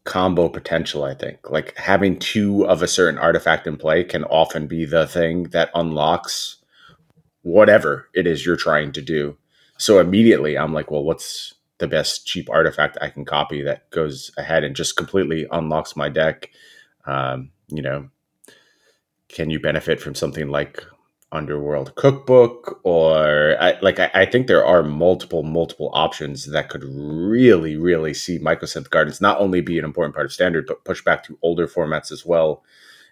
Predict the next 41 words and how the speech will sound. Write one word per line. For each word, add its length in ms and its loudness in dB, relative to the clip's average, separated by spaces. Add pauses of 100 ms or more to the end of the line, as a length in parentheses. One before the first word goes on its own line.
Any 240 6
kind 400 4
of 280 0
deck 280 2
that 80 -8
doesn't 220 -4
have 200 -6 (160)
heavy, 400 0
heavy 320 -2
colored 440 -2
mana 220 -2
requirements. 880 -4 (380)
And 220 -2
not 160 8
to 60 -8
say 120 6
this 160 2
can't 240 0
help 200 0
fix 300 0
in 80 -2
a, 140 -2 (140)
in 80 0
a 60 0
pinch, 380 -2
but 140 -2
certainly 300 -2
you 40 -10
don't 160 -4
wanna 120 -6
rely 280 4
on 160 0
it. 140 -4 (560)
But 240 -4 (260)
as 200 -6
using 260 4
a 80 2
combo 760 0 (360)
artifact 500 2
as 160 -2
its 160 -18